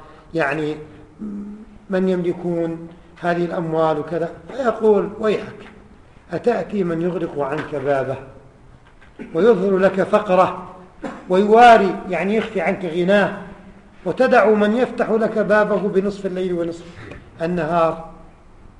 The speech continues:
فالكل أوقاته فاتحة سحاء الليل والنهار، ويظهر لك غناه".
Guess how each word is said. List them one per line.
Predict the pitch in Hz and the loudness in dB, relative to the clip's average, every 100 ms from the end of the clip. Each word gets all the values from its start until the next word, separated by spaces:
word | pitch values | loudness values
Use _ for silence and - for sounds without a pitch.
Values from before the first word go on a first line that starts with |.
| - - | -20 -16
فالكل | - 208 - 208 185 | -10 -10 -6 -8 -6
أوقاته | 175 - 160 143 156 139 | -8 -4 -4 -2 -6 -8
فاتحة | 143 151 - 123 | -8 -8 -14 -18
سحاء | - - 160 151 156 - - - - - 160 | -18 -14 -8 -8 -10 -18 -20 -20 -20 -18 -10
الليل | 147 143 | -8 -8
والنهار، | 135 131 131 - - - - - - - | -10 -14 -18 -20 -20 -20 -20 -20 -20 -6
ويظهر | 175 247 247 247 | 2 4 6 4
لك | 262 247 | 4 4
غناه". | 240 233 240 262 247 | 4 4 6 6 4